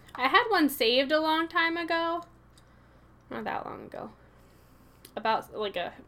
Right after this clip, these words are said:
mermaid girl. That was pretty scary. I would say that as October gets closer, we probably,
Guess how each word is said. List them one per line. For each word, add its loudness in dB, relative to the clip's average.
mermaid -4
girl. -2
That -4
was -8
pretty -8
scary. -10
I 8
would 4
say 4
that 4
as 6
October 2
gets -2
closer, -4
we -4
probably, 2